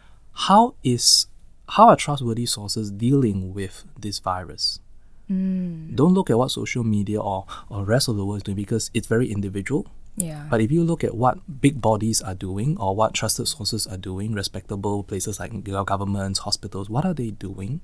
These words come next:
Speaker 2: Mm-hmm.
Speaker 1: Use a bit of common sense, <laughs> right? I think we should be able to find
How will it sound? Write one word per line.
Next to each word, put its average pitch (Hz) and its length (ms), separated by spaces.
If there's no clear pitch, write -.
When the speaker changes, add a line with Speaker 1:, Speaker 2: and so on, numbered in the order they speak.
Speaker 2:
Mm-hmm. 185 420
Speaker 1:
Use 196 240
a 185 60
bit 160 120
of - 120
common 160 240
sense, 160 540
<laughs> - 140
right? 107 280
I 120 120
think 190 320
we 131 140
should 143 240
be 127 160
able 185 180
to 113 140
find 113 420